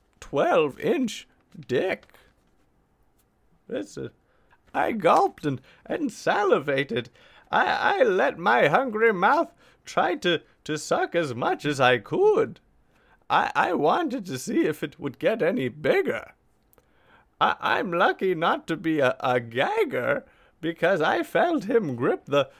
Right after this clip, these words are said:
the back of my head and shove himself into my mouth. Over and over again. Excuse me.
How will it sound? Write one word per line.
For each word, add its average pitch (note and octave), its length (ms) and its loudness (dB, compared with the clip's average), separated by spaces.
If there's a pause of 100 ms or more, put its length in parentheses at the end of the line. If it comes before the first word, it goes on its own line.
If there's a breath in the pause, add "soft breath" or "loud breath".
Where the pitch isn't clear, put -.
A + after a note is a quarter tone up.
(120)
the C3 140 0
back C#3 400 2
of D3+ 160 -2
my D#3 240 -4
head A#3+ 340 0
and C#3 180 -6 (200 soft breath)
shove D#4+ 360 0
himself G#3+ 540 0
into A#3 300 -2
my A#3 300 2
mouth. F3+ 560 4 (2500 soft breath)
Over A3 720 6
and A3 320 0
over A3+ 460 2
again. A3+ 720 -2 (340)
Excuse - 480 -6
me. - 80 -18